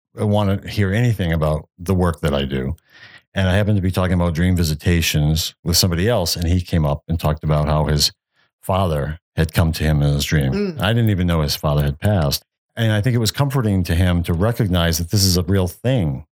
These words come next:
Speaker 1: you know,
Speaker 2: Right.
Speaker 1: because your, your intellect gets in the way and
Speaker 2: Absolutely,
Speaker 1: goes, "Was
Speaker 2: yeah.
Speaker 1: that real?"
Speaker 2: Right.
Speaker 1: And that's, that's really the difference. Uh, you know it when it's real. And, uh, for a lot of people, what they s-,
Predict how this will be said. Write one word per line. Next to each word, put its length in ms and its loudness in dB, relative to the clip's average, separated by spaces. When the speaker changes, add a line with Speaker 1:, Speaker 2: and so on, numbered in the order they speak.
Speaker 1:
you 100 -2
know, 160 2
Speaker 2:
Right. 120 -2
Speaker 1:
because 280 0
your, 320 0
your 180 0
intellect 380 0
gets 180 -2
in 80 2
the 60 2
way 300 2
and 200 2
Speaker 2:
Absolutely, 640 -2
Speaker 1:
goes, 100 -4
"Was 220 0
Speaker 2:
yeah. 60 -2
Speaker 1:
that 200 0
real?" 560 0
Speaker 2:
Right. 300 -4
Speaker 1:
And 100 0
that's, 460 0
that's 560 -2
really 300 0
the 120 -2
difference. 500 0
Uh, 340 0
you 220 2
know 320 2
it 260 -4
when 360 0
it's 300 -2
real. 600 0
And, 680 0
uh, 320 -2
for 180 -6
a 60 0
lot 180 2
of 60 -2
people, 400 -2
what 340 -4
they 120 0
s-, 260 0